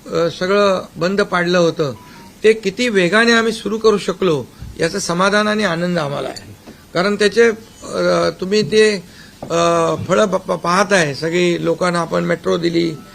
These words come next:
अ, समृद्धी दिलं, अटल सेतू दिला, कोस्टल दिलं, लोक तो वापरू लाग-, लागले.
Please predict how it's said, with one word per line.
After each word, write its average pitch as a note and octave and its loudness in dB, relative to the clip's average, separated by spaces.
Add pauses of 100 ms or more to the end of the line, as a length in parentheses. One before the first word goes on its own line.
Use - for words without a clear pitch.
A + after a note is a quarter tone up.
(360)
अ, E3 2 (420)
समृद्धी F3 -2
दिलं, E3+ 4 (440)
अटल D3+ 0
सेतू F3 -4
दिला, E3 2 (400)
कोस्टल F#3+ 2
दिलं, F3 4
लोक E3+ 0
तो G#3+ 2
वापरू G3+ 0
लाग-, D#3+ -2
लागले. C3 -4